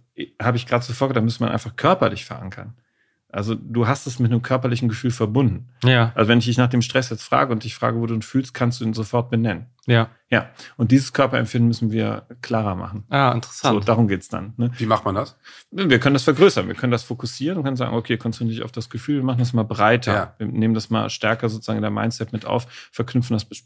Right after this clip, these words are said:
Speaker 1: mit bestimmten Momenten.“ Und dann können wir das entweder ganz beruhigen, also diesen Teil, dass gar nicht mehr diese, mm, diese krasse Impulsivität hochgeht. Das ist ein Teil. Aber dann machen wir immer alles nur weg. Das ist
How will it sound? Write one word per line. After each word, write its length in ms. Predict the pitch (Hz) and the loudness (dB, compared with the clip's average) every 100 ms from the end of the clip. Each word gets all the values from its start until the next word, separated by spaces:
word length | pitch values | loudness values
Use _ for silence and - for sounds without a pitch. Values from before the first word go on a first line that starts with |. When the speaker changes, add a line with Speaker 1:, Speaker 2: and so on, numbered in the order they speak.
| _ | _
Speaker 1:
mit 200 | 120 110 | -4 -4
bestimmten 460 | - - 123 123 110 | -8 2 4 4 4
Momenten.“ 640 | 107 104 110 127 151 175 - - - - | 2 4 2 2 0 -2 -8 -18 -20 -4
Und 60 | |
dann 100 | 107 | -4
können 140 | 104 120 | 2 2
wir 40 | 113 | 2
das 120 | - | 0
entweder 600 | 95 117 117 117 113 - _ _ _ _ _ _ _ _ 104 | -2 -2 0 0 0 -4 _ _ _ _ _ _ _ _ 0
ganz 300 | 120 120 123 | 4 4 4
beruhigen, 760 | 117 101 104 110 117 143 208 247 | -2 -2 2 4 4 4 -2 -2
also 220 | 139 135 | -4 -2
diesen 320 | 127 135 135 123 | -2 -2 -4 -4
Teil, 320 | 131 139 143 | -4 -2 -2
dass 240 | 117 - _ | -4 -8 _
gar 160 | - 110 | -4 -2
nicht 140 | 110 | -2
mehr 100 | 113 | -2
diese, 400 | 113 113 107 104 | -2 -4 -4 -4
mm, 640 | 107 120 131 113 107 107 | -6 -10 -10 -10 -8 -8
diese 220 | 110 107 | -6 -6
krasse 300 | 120 127 123 | -4 -4 -4
Impulsivität 720 | 120 117 113 107 101 107 101 113 | -2 0 0 0 -2 -6 -4 -2
hochgeht. 600 | 117 123 147 233 - _ _ _ _ _ | -2 0 -2 -2 -8 _ _ _ _ _
Das 180 | 113 117 | -6 -6
ist 120 | 120 | -6
ein 240 | 92 113 127 | -2 -2 0
Teil. 340 | 147 156 190 - _ _ _ _ _ _ _ _ _ | 0 0 -4 -10 _ _ _ _ _ _ _ _ _
Aber 120 | 107 117 | -2 2
dann 120 | 117 | 2
machen 200 | 131 135 | 2 2
wir 80 | 123 | 2
immer 140 | 123 | 2
alles 220 | 131 123 | 2 2
nur 160 | 127 117 | 0 4
weg. 300 | 123 - - | 2 2 -8
Das 160 | 104 - | -12 -10
ist 200 | - | -12